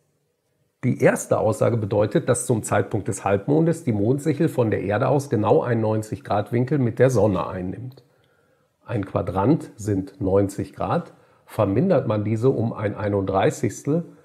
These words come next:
so erhält man einen Winkel von siebenundachtzig Komma ein Grad. Das ist in der Abbildung der Winkel Beta, unter dem man von einem Punkt B auf der Erde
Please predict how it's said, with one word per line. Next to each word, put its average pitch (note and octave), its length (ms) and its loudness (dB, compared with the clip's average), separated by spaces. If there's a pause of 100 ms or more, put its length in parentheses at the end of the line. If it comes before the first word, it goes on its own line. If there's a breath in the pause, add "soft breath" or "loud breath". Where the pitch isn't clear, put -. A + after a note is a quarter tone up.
(160 loud breath)
so A#2+ 220 2
erhält A2 420 2
man C#3 260 0
einen G#2 220 -2
Winkel G#2+ 300 0
von A2 260 0
siebenundachtzig G#2+ 760 -4
Komma A#2 280 0
ein A2+ 300 -2
Grad. F#2+ 520 -8 (480 soft breath)
Das A2 220 -2
ist - 340 -4
in A2 140 0
der - 120 2
Abbildung A2+ 480 0
der G2 140 -2
Winkel G2+ 300 -4
Beta, C3 640 0 (840)
unter B2 320 0
dem G#2+ 320 2
man F3 400 0 (100)
von - 320 0
einem G#2 280 -2
Punkt G2+ 280 -2
B A#2+ 240 4
auf A#2+ 240 0
der - 200 -2
Erde C#3+ 520 0